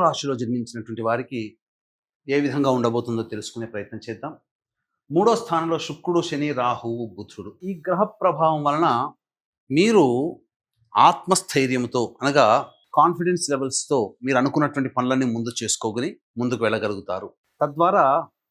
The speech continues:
అనుకున్నటువంటి పనుల, పనులలో ఎదుటి వాళ్ళ మీదో మానసికంగా మీది పై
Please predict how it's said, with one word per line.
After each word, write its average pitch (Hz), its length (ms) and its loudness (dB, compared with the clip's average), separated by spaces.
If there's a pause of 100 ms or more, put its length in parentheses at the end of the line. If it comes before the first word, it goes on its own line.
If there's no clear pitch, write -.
(100)
అనుకున్నటువంటి 170 640 4
పనుల, 139 240 2 (120)
పనులలో 131 380 2 (260)
ఎదుటి 160 260 0
వాళ్ళ 156 160 4 (120)
మీదో 147 220 0 (480)
మానసికంగా 175 720 4 (100)
మీది 135 340 0
పై 120 100 4